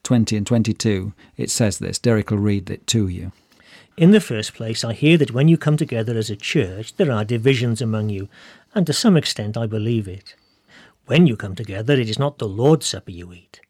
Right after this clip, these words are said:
Speaker 2: Don't you have homes to eat and drink in? Or do you despise the church of God and humiliate those who have nothing?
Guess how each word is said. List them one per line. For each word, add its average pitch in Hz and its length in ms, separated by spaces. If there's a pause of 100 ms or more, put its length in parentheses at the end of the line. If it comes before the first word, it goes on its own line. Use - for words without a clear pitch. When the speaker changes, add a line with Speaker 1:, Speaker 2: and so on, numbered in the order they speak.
(480)
Speaker 2:
Don't 240 200
you 220 80
have 190 160 (120)
homes 101 280
to 95 160
eat 92 100
and 95 140
drink 104 300
in? 220 180 (300)
Or 190 120
do 190 80
you 180 140
despise 123 600
the 131 100
church 117 320
of 113 100
God 107 260
and 120 120
humiliate 147 560
those 98 260
who 131 100
have 127 140
nothing? 104 440